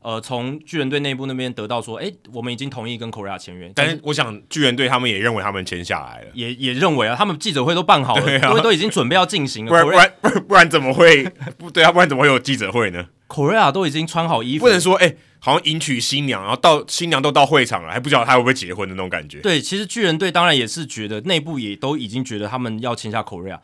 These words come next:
Speaker 1: Correa 自己也觉得要去巨人队。我刚刚讲嘛，穿好衣服，而且他们已经在找房子，
Speaker 2: 对，对，对。
Speaker 1: 都已经跟房仲在那边看房子了，然后准备搬家到旧金山，
Speaker 2: 所以也
Speaker 1: 甚至
Speaker 2: 不是好像什么闹剧一出，对，
Speaker 1: 不是啊。
Speaker 2: 就反正都已经搞定了。
Speaker 1: 他们很认真，而且 Correa 还带着老婆他们的家人哦，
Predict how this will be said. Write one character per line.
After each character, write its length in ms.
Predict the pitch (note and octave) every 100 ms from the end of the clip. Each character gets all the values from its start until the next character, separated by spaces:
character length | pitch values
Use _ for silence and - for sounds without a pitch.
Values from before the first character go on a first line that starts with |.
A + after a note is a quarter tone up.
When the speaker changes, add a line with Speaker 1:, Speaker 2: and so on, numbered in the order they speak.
| _ _
Speaker 1:
Correa 340 | - D3+ G3 C#3+
自 160 | -
己 140 | D#3+ B2
也 80 | G#2
觉 160 | G#2
得 80 | A#2+
要 140 | B2+ B2+
去 160 | C3+
巨 160 | A2+ A2+
人 160 | F#2
队。 240 | F#2 G#2 - _ _
我 100 | A2
刚 100 | D3+
刚 80 | D#3
讲 160 | A2
嘛， 80 | F#2
穿 160 | - C3+
好 140 | G#2+
衣 80 | A2
服， 100 | -
而 100 | D#3+
且 220 | C#3+ G#2 _
他 120 | _ F3
们 80 |
已 60 | A#2+
经 320 | G#2 B2+ C3 _ _ _
在 120 | C3+
找 160 | - D#2
房 240 | E2+ G2
子， 200 | - E2 _ _
Speaker 2:
对， 100 | D3+
对， 80 | D3
对。 0 |
Speaker 1:
都 80 | D3
已 20 |
经 120 | -
跟 120 | D#3+ D#3
房 180 | A#2
仲 160 | B2 C3+
在 100 | C#3
那 40 |
边 120 | C3+ C3+
看 200 | D3+ A2
房 200 | F#2+ F#2+
子 120 | F2+
了， 100 | E2
然 100 | F#2+
后 240 | D3+ C#3 -
准 280 | - D#3 A2
备 140 | D#3 C#3+
搬 180 | C3
家 140 | C3+ C3
到 100 | C3
旧 160 | C3
金 160 | A2 A2
山， 160 | A2+ A2+
Speaker 2:
所 80 |
以 40 | B3
也 60 | D#3+
Speaker 1:
甚 80 |
至 60 | D#3+
Speaker 2:
不 100 | C#3
是 80 | F3
好 60 |
像 100 | C3+
什 80 | B2+
么 100 | A2+
闹 300 | A#2 E3 B2
剧 260 | A#2 B2 A#2+
一 80 | A2+
出， 280 | - F#2+ F2+
对， 160 | F2+
Speaker 1:
不 80 | -
是 60 | C#3
啊。 40 |
Speaker 2:
就 60 | A3+
反 100 | F#3
正 80 |
都 100 | F3
已 40 | C#3
经 200 | C3+ C#3
搞 180 | - E2+
定 220 | C3 A2
了。 80 | D#2
Speaker 1:
他 100 | C#2+
们 80 | B3+
很 140 | G3
认 180 | G#3+ F#3+
真， 320 | D#3+ D3 C#3+ C#3 _
而 120 | F3
且 140 | G#3+ F3
Correa 320 | D#3+ G3 D#3
还 100 | C#3+
带 180 | F#3 F3
着 160 | C3+
老 140 | B2 G#2+
婆 160 | A#2
他 80 | B2
们 80 | C#3+
的 80 | A#2
家 240 | C3+ A#2+
人 180 | A#2+ E2
哦， 140 | D#2